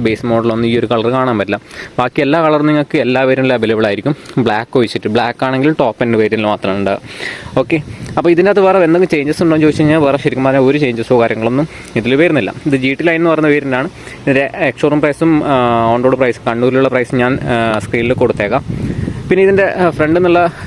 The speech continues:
ചേഞ്ചസ് കാര്യങ്ങൾ പറയുകയാണെങ്കിൽ എന്ന് വെച്ചാൽ ചേഞ്ചസ് ആയിട്ടൊന്നുമല്ല. ജി ടി ലൈൻ നിങ്ങൾക്ക് എന്താണോ എന്ന് അറിയുകയാണെങ്കിൽ സെയിം ജി ടി ലൈൻ കളർ മാറ്റിയെന്ന് മാത്രമേ ഉള്ളൂ. പിന്നെ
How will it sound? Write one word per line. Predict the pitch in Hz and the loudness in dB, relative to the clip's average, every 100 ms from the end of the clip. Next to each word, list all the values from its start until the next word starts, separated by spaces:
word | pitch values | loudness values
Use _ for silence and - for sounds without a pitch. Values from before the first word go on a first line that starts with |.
| - | -4
ചേഞ്ചസ് | 143 131 135 147 | -2 0 -2 0
കാര്യങ്ങൾ | 135 139 139 | 2 2 2
പറയുകയാണെങ്കിൽ | 123 120 117 120 113 | 2 0 0 0 0
എന്ന് | 113 | 0
വെച്ചാൽ | 120 139 - | 0 -2 -2
ചേഞ്ചസ് | 107 120 143 | 0 2 2
ആയിട്ടൊന്നുമല്ല. | 160 165 147 107 - - - - | 2 2 2 0 -4 -10 -10 -2
ജി | 117 120 | 0 2
ടി | 151 | 2
ലൈൻ | 151 165 | 2 4
നിങ്ങൾക്ക് | 165 156 165 | 2 2 2
എന്താണോ | 147 147 151 151 | 2 2 2 2
എന്ന് | 151 | 2
അറിയുകയാണെങ്കിൽ | 143 135 135 139 165 - - | 2 0 0 2 2 0 -4
സെയിം | - 143 151 | 0 2 2
ജി | 139 | 0
ടി | 139 | 0
ലൈൻ | 143 160 | 0 0
കളർ | 131 127 139 | 0 0 0
മാറ്റിയെന്ന് | 135 135 135 | 0 0 -2
മാത്രമേ | 113 107 | 0 0
ഉള്ളൂ. | 104 117 | 0 0
പിന്നെ | 120 | -2